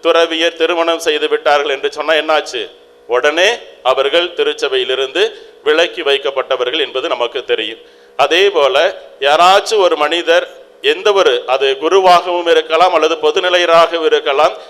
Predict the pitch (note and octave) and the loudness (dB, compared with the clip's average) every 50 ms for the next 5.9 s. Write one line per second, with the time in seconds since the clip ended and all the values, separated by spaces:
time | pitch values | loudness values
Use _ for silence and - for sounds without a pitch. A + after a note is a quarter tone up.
0 | - - - - C#3+ D3 E3+ F3+ F#3 F#3 F#3 F#3 F3 E3 D#3 D#3+ D#3 D#3 D#3 D3+ | -20 -10 -2 0 2 4 4 6 4 4 4 2 0 0 0 -2 0 2 2 2
1 | D3+ D3 C#3+ - D3+ C#3 B2+ - C#3+ C3+ D3 E3+ - - - - _ _ - E3+ | 2 0 -4 -2 -2 -2 -2 0 -2 -2 -4 -6 -10 -18 -20 -20 _ _ -4 0
2 | F#3 G3 G#3+ G#3+ G#3+ G#3+ G3 E3+ E3 E3+ D#3 D#3+ D#3 D#3 E3 F3+ G3+ G#3+ - - | 2 4 4 2 2 0 -2 -2 -2 0 0 0 0 2 2 2 0 0 -4 -12
3 | - - - D3+ D3 D3+ D#3 D#3+ E3+ G3 F#3+ - D#3 D#3 D#3+ D#3+ - E3+ E3 D#3+ | -14 -4 0 2 2 2 2 0 -2 -2 0 0 0 0 0 -2 -4 -2 -2 0
4 | D#3+ E3 D#3+ D#3+ E3+ D#3 C#3+ D#3 D#3+ F3+ - - E3+ E3 D#3 D#3+ D#3+ - E3 D#3+ | 0 0 -2 -4 -8 -8 -4 -4 -4 -4 -6 -4 -4 -2 -2 -2 -2 -4 -4 -4
5 | D#3+ D#3 D#3 D#3+ D#3 - E3 D#3+ F3 F3 D#3+ D#3+ E3 E3+ C#3+ A#2+ G#2+ | -4 -4 -4 -6 -6 -6 -6 -4 -2 -2 -2 -2 -2 -2 -4 -4 -4